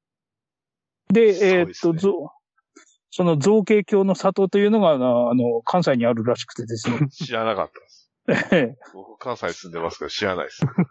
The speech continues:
Speaker 2: 多分、ダージさん家の近所にあると思うんですけども。
Speaker 1: マジっすか。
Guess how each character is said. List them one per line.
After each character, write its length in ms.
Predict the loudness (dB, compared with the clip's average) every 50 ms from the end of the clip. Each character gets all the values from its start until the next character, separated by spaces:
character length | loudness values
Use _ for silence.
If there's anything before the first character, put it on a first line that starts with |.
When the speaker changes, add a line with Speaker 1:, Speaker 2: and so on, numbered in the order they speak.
| _ -4 0
Speaker 2:
多 200 | 2 2 2 2
分、 240 | 2 2 2 2 0 0 -2 -4 -4 -4
ダ 240 | -2 0 2 2 2
ー 40 |
ジ 80 | 2 0
さ 140 | 0 0 -2
ん 40 | -2
家 80 | -2
の 100 | -4 -4
近 160 | -2 -2 0
所 100 | 0 0
に 80 | 2 2
あ 100 | 0 0
る 80 | 0 -2
と 60 | -4
思 140 | -6 -4 -6
う 40 | -6
ん 20 |
で 80 | -6 -4
す 60 | -2
け 100 | -2 0
ど 60 | 0
も。 60 | -2
Speaker 1:
マ 40 | -2
ジ 60 | -4
っ 40 | -4
す 120 | -6 -6 -6
か。 280 | -6 -8 -8 -8 -14